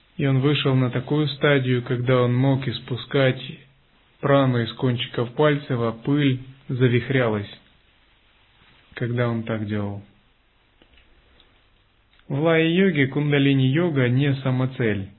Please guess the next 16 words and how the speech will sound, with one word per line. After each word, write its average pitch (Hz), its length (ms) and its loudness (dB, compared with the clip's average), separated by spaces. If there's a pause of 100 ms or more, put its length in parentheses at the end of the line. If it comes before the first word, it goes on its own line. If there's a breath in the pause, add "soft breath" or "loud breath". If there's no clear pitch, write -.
(1120)
Скорее, 156 440 2
мы 147 180 2
благодаря 139 720 2
практике 135 560 0
кундалини-йоги 127 1300 0 (1200)
учимся 147 600 0
вводить 139 520 0
праны 131 480 2
в 120 80 -10
сушумну, 135 680 -2
чтобы 143 360 -2
войти 131 520 2
в 131 120 -2
более 135 420 2
глубокое 127 640 0
созерцание. 104 920 -4